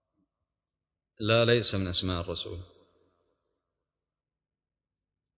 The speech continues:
أولًا، لأنه لم يرد به دليل أنه من أسماء رسول الله صلى الله عليه وسلم.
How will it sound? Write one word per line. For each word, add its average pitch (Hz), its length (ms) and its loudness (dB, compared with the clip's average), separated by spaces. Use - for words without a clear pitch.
أولًا، 123 320 8
لأنه 123 320 8
لم 123 180 6
يرد 110 260 4
به 104 180 2
دليل 90 320 0
أنه 101 180 2
من 98 120 2
أسماء 101 420 2
رسول 90 260 -2
الله 82 240 -4
صلى 82 260 -8
الله 82 180 -10
عليه - 100 -20
وسلم. - 340 -14